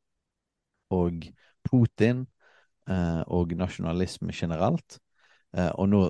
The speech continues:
sier ikke jeg direkte, eh, og, og det mener ikke jeg heller, jeg bare poker litt i den greien, at jeg har vært litt sånn urolig for en for kraftig nasjonalisme, eh, blant en del kristne.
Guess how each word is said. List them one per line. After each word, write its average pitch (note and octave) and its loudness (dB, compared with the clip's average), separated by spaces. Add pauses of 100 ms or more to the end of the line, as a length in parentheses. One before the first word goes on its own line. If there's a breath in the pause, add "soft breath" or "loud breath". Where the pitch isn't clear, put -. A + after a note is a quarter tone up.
(100)
sier G2 2
ikke - -6
jeg G#2+ 2
direkte, - -4 (200)
eh, D2 -6
og, - -10
og F#2 -4
det F2+ 0
mener E2+ 0
ikke B2 -2
jeg F2 -2
heller, F2 0
jeg A2 0
bare E2+ -4
poker - -2
litt F2+ -2
i F2+ -4
den D#2+ -6
greien, F2+ -2 (1080 soft breath)
at G#2 -8 (180)
jeg F#2 0
har F#2+ 2
vært F#2+ 0
litt F2+ -2
sånn F#2 0 (240)
urolig G2 2 (1400)
for E2+ 0
en F2+ -4
for G#2 0
kraftig - -2
nasjonalisme, E2+ -4 (760)
eh, D2+ -8
blant D#2+ -6
en E2 -8
del D#2 -4 (160)
kristne. - -14